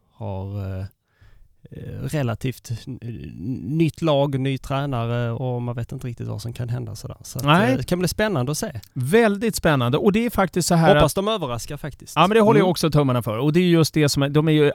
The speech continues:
Speaker 2: underdogs, som
Speaker 1: Mm.
Speaker 2: det kallas för.
Speaker 1: Mm.
Speaker 2: Men det tror jag Sverige
Speaker 1: Det kan vara bra ibland.
Speaker 2: Ja,
Speaker 1: Ja.
Speaker 2: jag tycker det också. Vi slog Frankrike, vi får inte glömma det.
Speaker 1: <laughs>
Speaker 2: <laughs> Eh, men Italien ha-, de har ett vansinnigt fint lag. Eh, hur som haver i alla fall så,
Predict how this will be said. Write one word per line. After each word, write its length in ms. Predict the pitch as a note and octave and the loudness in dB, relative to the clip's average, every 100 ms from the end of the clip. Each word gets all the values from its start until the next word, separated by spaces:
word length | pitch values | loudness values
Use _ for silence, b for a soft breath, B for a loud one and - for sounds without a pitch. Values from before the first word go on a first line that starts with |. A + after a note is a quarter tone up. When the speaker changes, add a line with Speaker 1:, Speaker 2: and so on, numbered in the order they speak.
| E3 D#3+ C#3 A#2+ | 2 2 2 2
Speaker 2:
underdogs, 840 | G#2 G#2 G#2+ E2+ F2 F#2+ - - - | 0 -2 -4 -4 -8 -6 -4 -6 -6
som 80 | A#2 A2 | -4 -2
Speaker 1:
Mm. 40 | |
Speaker 2:
det 60 | - | -2
kallas 180 | F#2 - | -4 -8
för. 80 | - | -6
Speaker 1:
Mm. 120 | G#2+ | -2
Speaker 2:
Men 100 | A2 | 0
det 100 | C#3 | 0
tror 200 | F#3 - | -2 -2
jag 100 | A2 | -4
Sverige 220 | F3 - E3 | -2 -2 -2
Speaker 1:
Det 60 | - | -2
kan 140 | - A3+ | -6 -6
vara 100 | A3+ | -6
bra 180 | A3+ | -6
ibland. 300 | G3+ A#3 G#2+ | -6 -8 -6
Speaker 2:
Ja, 160 | - F#3+ | -2 -2
Speaker 1:
Ja. 80 | - | -2
Speaker 2:
jag 100 | G#3 | -2
tycker 280 | - - G3 | -4 -4 -4
det 120 | F#3+ | -2
också. 280 | F#3 - G2+ | -2 -2 -2
Vi 120 | A2 | 0
slog 300 | - G3+ G3 | 2 2 4
Frankrike, 560 | G#3 A3 A#3 C#3+ G#2+ | 2 2 0 -2 -2
vi 100 | F#2 | -2
får 100 | A2+ | -2
inte 120 | E3 D#3 | 0 2
glömma 300 | F#3 F3+ - | 4 4 4
det. 460 | - D#3 B2 C3+ B2 - A2 G#3 - | 4 8 8 6 2 -2 0 2 4
Speaker 1:
<laughs> 320 | F#3+ D#3 D3+ B | 4 4 2 B
Speaker 2:
<laughs> 40 | B B B | B B B
Eh, 300 | B2+ B2 B2 | 2 4 4
men 160 | C#3+ D3 | 2 2
Italien 460 | D3 D#3+ D#3 C3+ | 2 2 4 4
ha-, 180 | B2+ C3 | 2 2
de 200 | C#3 C3 | 0 0
har 180 | B2 A#2+ | 0 -2
ett 180 | A#2 B2 - | -2 -4 -6
vansinnigt 840 | A2+ C#3+ A2 F#2+ - - D3+ G2 | -4 -4 -4 -4 -4 -4 -2 -4
fint 300 | - E2 - | -4 -8 -8
lag. 180 | - - - B B B | -10 -12 -14 B B B
Eh, 140 | D#3 - | 2 4
hur 200 | F#3+ A3 | 4 4
som 160 | A#3 | 4
haver 200 | A#3 A#3+ | 4 4
i 40 | A3 | 4
alla 160 | F3 | 4
fall 240 | D#3 C3+ C3 | 2 2 0
så, 520 | - - F3 E3 D#3 | -4 0 2 4 6